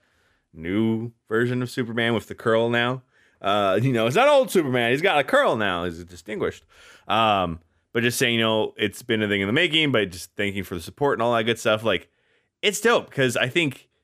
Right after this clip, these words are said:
we've all seen him grow more as an actor now. And I know, like, the man, I, a couple years older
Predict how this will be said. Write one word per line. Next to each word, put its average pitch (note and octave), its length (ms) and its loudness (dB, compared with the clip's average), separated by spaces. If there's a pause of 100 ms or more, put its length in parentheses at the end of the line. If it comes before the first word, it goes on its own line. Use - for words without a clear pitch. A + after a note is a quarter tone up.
(380)
we've C3 240 2
all C#3+ 220 4
seen C#3 300 0
him C3 200 0
grow G#2+ 320 2
more A2+ 300 2
as G#2 100 0
an G#2 80 0
actor D3 580 -2 (140)
now. C#3+ 380 -2 (100)
And F#2+ 80 -6
I G#2 80 2
know, G#2+ 260 2
like, F#2 180 -2
the G2+ 60 -12
man, G#2+ 300 -2 (340)
I, F#2+ 160 -4 (300)
a F2+ 120 -12 (440)
couple B2 320 -2
years A2+ 220 0
older A#2+ 400 0